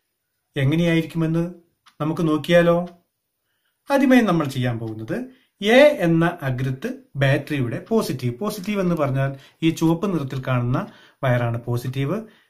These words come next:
ഈ കറുപ്പ് നിറത്തിൽ കാണുന്ന, black കളറിൽ കാണുന്നത് നെഗറ്റീവുമാണ്. അപ്പൊ ഞാൻ എയിൽ ചുവപ്പ് connect ചെയ്യാൻ പോവാണ്, positive connect ചെയ്യാൻ പോവാണ്. എങ്ങനെയാണ് നമ്മൾ കറന്റിന്റെ direction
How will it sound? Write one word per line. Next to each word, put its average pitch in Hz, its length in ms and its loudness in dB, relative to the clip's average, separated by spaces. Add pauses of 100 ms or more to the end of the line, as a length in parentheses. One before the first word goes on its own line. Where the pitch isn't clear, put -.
(180)
ഈ 151 220 -4
കറുപ്പ് 196 320 4
നിറത്തിൽ 139 260 -2
കാണുന്ന, 123 180 0
black 170 280 6
കളറിൽ 147 320 0
കാണുന്നത് 120 460 -2 (220)
നെഗറ്റീവുമാണ്. 123 680 -2 (480)
അപ്പൊ 233 140 2
ഞാൻ 226 300 4 (100)
എയിൽ 190 500 4 (160)
ചുവപ്പ് 175 320 2
connect 151 220 2
ചെയ്യാൻ 135 200 2
പോവാണ്, 120 200 -2
positive 160 400 -2
connect 147 160 0
ചെയ്യാൻ 143 180 0
പോവാണ്. 120 320 0 (1500)
എങ്ങനെയാണ് 143 400 2
നമ്മൾ 151 300 -4
കറന്റിന്റെ 131 340 0
direction 151 580 -4